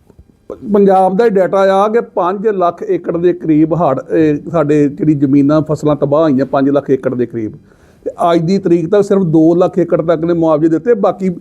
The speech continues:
ਰੋਂਦੇ ਪਏ ਆ, ਇਹਨਾਂ ਦੀ ਦੁਹਾਈ ਦਿੰਦੇ ਪਏ ਆ, ਇਹਨੇ ਜਾਨ ਨੂੰ ਰੋਂਦੇ ਪਏ ਆ। ਤੇ ਜਿਨ੍ਹਾਂ ਨੂੰ ਤੇ, ਇਹ ਪੈਸੇ ਦਿੰਦੇ ਪਏ ਆ, ਮੁਲਾਜ਼ਮ ਪੈਸੇ ਖਾਂਦੇ ਪਏ ਵਿੱਚੋਂ।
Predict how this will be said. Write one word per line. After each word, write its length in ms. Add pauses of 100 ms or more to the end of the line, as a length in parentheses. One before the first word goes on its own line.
(260)
ਰੋਂਦੇ 400
ਪਏ 240
ਆ, 80 (420)
ਇਹਨਾਂ 220
ਦੀ 60
ਦੁਹਾਈ 380
ਦਿੰਦੇ 320
ਪਏ 160
ਆ, 80
ਇਹਨੇ 160
ਜਾਨ 280
ਨੂੰ 100
ਰੋਂਦੇ 280
ਪਏ 220
ਆ। 80 (300)
ਤੇ 100
ਜਿਨ੍ਹਾਂ 340
ਨੂੰ 260 (320)
ਤੇ, 380 (460)
ਇਹ 100
ਪੈਸੇ 360
ਦਿੰਦੇ 260
ਪਏ 200
ਆ, 160 (240)
ਮੁਲਾਜ਼ਮ 320
ਪੈਸੇ 240
ਖਾਂਦੇ 300
ਪਏ 120
ਵਿੱਚੋਂ। 280